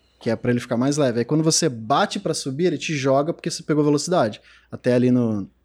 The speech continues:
quem, quem tiver assistindo a live e não ouvindo o podcast, vai ver que ele bateu numa rampa ao contrário e acabou voltando, né? Então ele é muito sobre isso, é sobre essa movimentação e sobre você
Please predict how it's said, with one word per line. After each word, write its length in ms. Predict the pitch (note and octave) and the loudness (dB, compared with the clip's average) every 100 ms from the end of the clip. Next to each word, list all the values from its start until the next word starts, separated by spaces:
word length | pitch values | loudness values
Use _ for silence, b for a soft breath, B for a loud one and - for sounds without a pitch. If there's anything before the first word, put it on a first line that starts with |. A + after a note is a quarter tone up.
| _ | _
quem, 160 | - A2+ | -6 -4
quem 160 | B2 | -4
tiver 200 | A#2+ A2+ A2+ | -4 -2 -2
assistindo 320 | - B2 A2+ | -2 0 2
a 60 | |
live 320 | A2 A2+ A2 G#2+ | 4 4 2 0
e 20 | |
não 340 | A2 A2 A2 - | -2 -2 -4 -6
ouvindo 320 | A#2 A2 A2+ | -8 -4 -4
o 40 | A2 | -2
podcast, 580 | A2+ G#2+ - D3 - | -4 -4 -2 -2 0
vai 80 | B2+ | -4
ver 100 | A#2+ | -2
que 140 | B2 C3 | -2 -2
ele 100 | B2+ | -2
bateu 540 | B2+ A#2+ B2+ C3 C3+ b b b b | -2 -2 -2 0 -2 b b b b
numa 180 | C3 C3 | -2 2
rampa 220 | B2+ B2 | 2 2
ao 80 | C3 | 0
contrário 460 | C3 C#3 B2+ B2 B2 | 0 -2 0 0 0
e 20 | |
acabou 300 | A#2+ B2+ B2+ | 0 0 0
voltando, 540 | C3 C3+ C3 A#2 G#2 | 0 0 0 -2 -2
né? 120 | G2+ G2+ B B B B _ _ _ | -6 -10 B B B B _ _ _
Então 160 | C#3+ F3+ | -4 -2
ele 80 | G3 | 0
é 40 | |
muito 180 | G3 G3+ | 2 0
sobre 240 | - G#3 A3 | 0 0 0
isso, 140 | G3 | 0
é 40 | D3 | 0
sobre 220 | D#3+ E3+ | 2 2
essa 160 | - | 2
movimentação 680 | F3 E3 E3+ E3+ D#3+ - F3 | 2 2 0 0 -2 0 0
e 40 | F#3 | -2
sobre 240 | - F#3 | -2 -2
você 460 | F3+ F3+ - F#3 F#3 | -2 0 2 0 0